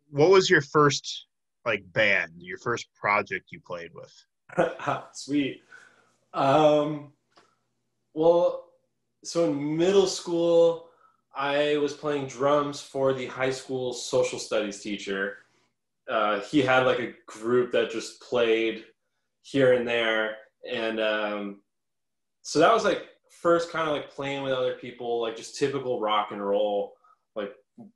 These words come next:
Speaker 2: whatever. Um, and mind you, I was in eighth grade at the time. And then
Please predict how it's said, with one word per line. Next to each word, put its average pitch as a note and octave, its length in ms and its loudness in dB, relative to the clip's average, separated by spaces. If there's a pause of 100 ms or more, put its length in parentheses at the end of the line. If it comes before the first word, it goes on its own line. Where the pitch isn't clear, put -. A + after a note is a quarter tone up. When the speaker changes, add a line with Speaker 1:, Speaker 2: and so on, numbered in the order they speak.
Speaker 2:
whatever. A2 840 0 (380)
Um, G2+ 460 -2 (240)
and C#3 100 2
mind D3+ 240 6
you, C3+ 100 4
I B2 40 2
was A#2+ 100 -2
in A2+ 80 -6
eighth G#2+ 220 -6
grade G#2+ 220 -4
at G2+ 60 -12
the G#2+ 80 -12
time. G2+ 540 -8 (320)
And A#2 180 -8
then A2+ 460 -4